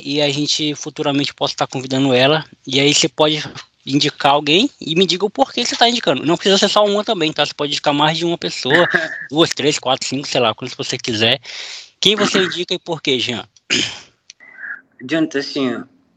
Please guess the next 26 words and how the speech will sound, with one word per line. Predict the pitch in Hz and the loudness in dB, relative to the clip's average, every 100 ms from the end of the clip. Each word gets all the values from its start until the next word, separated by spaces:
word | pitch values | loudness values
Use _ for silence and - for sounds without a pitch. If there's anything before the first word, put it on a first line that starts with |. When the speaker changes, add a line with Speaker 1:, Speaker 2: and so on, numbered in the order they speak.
| _ _ _ _ | _ _ _ _
Speaker 2:
tem, | - 156 147 | 0 2 2
tem | 156 | 2
um | 151 | 2
cara | 131 131 131 131 | 4 2 2 -2
que, | 120 123 120 113 107 - _ _ _ _ _ _ | -4 -2 0 0 -4 -16 _ _ _ _ _ _
que | - | -2
ele, | 120 | 0
apesar | 120 127 127 | 2 2 2
de | 127 | 0
ser | |
mais | 123 120 117 | 0 0 0
novo | 120 110 | -2 -2
que | 117 | 0
ele, | 120 117 | 2 0
me | 113 | -4
ensinou | 113 123 117 | -6 -4 -4
muita | 113 120 120 | -2 -4 -4
coisa. | 117 110 - _ _ _ _ _ _ _ _ _ _ - | -4 -6 -8 _ _ _ _ _ _ _ _ _ _ -14
Entendeu? | 117 123 117 117 | -8 -2 -2 0
Principalmente | 131 143 - 143 127 123 | 0 0 4 2 2 -2
na | 131 | 0
questão | 123 127 127 120 117 | 2 2 0 -4 -2
de | 113 | -2
humildade, | 113 113 107 117 117 104 98 | 0 -2 2 4 4 0 -8
de | 107 | -8
paciência. | 107 107 - 110 107 - | -8 -8 -8 -10 -10 -14